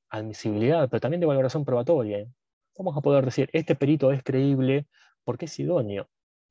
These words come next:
porque tiene todos los títulos, porque tiene toda la experiencia, porque tiene todo el recorrido, la carrera, lo que realmente es la pericia para analizar la cuestión que se le somete a peritaje.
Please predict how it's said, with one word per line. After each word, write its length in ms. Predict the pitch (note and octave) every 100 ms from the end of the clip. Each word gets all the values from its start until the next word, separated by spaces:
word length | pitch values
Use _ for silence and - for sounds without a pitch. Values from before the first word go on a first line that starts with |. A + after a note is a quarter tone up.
| _ _ _ _ _ _
porque 280 | - A2+ A2+
tiene 320 | A2 D3+ D#3+
todos 280 | D3+ E3+ E3+
los 160 | D3 B2
títulos, 380 | F#3 C3+ A2+ G2+
porque 220 | G#2 G#2
tiene 180 | C3 B2
toda 160 | C3
la 60 | B2
experiencia, 580 | - - A#2+ C#3+ A#2 G#2
porque 160 | G#2+
tiene 220 | A2 A#2
todo 140 | A2+ A#2
el 40 |
recorrido, 720 | G#2+ A2 A2 C3 C3 A2 G2+
la 160 | B2 A2+
carrera, 640 | G#2+ G#2+ A2 C#3 A2+ G#2 G2+
lo 100 | A2
que 100 | A2
realmente 420 | G#2+ A2+ C3+ B2+
es 80 | A2+
la 120 | A2+
pericia 720 | G#2 A2 A#2 C3 - C3 C#3 D3+ _ _ _
para 200 | G#2+ G#2+
analizar 480 | G#2+ G#2+ G#2 A#2+ A#2+
la 100 | A#2
cuestión 300 | A2 B2 A2+
que 100 | A2+
se 100 | G#2
le 120 | G#2
somete 400 | A2 G#2+ G#2+ A2+
a 60 |
peritaje. 520 | G#2 G#2 - G2 -